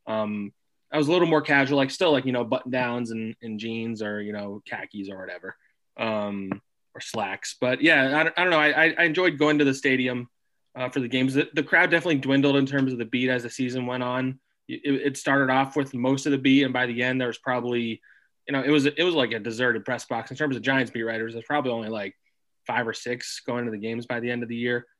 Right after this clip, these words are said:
Um, and then, like, the occasional, uh, opposing beat writer, there wasn't,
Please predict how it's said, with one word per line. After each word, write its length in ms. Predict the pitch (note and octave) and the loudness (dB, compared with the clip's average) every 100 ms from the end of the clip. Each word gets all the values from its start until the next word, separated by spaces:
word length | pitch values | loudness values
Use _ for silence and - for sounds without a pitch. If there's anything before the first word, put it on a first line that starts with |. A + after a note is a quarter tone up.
| _ _ - | _ _ -8
Um, 260 | A2+ A2 A#2+ | -4 -4 -4
and 100 | B2 | -2
then, 160 | A#2+ | -2
like, 180 | A#2 A2+ | -2 -2
the 100 | B2+ | -6
occasional, 760 | A2+ C3+ C3+ C#3 C#3 C3 B2+ B2+ | -4 0 0 2 0 0 -2 -6
uh, 260 | C3 C3 B2 | -6 -2 -4
opposing 440 | A#2 B2+ B2+ B2+ | -4 -8 -4 -2
beat 160 | C3 C3 | -2 0
writer, 320 | C3+ C3 C3 | 0 0 0
there 140 | B2+ | -2
wasn't, 260 | A#2+ A#2 - | -2 -4 -8